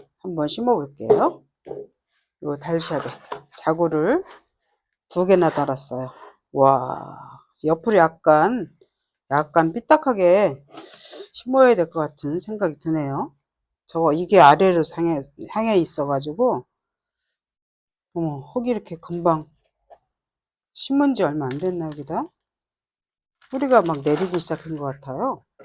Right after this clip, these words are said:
옮겨 심었나 봐요, 여기에다가. 음,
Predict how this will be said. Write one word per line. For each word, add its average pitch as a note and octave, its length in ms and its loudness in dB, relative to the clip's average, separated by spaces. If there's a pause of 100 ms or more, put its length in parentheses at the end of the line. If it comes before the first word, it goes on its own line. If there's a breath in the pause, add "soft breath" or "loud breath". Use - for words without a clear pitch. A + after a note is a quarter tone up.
(240 loud breath)
옮겨 G3 260 2
심었나 C#3+ 480 -4
봐요, F3 340 -2
여기에다가. A#2+ 560 -6 (3500)
음, G3 420 -12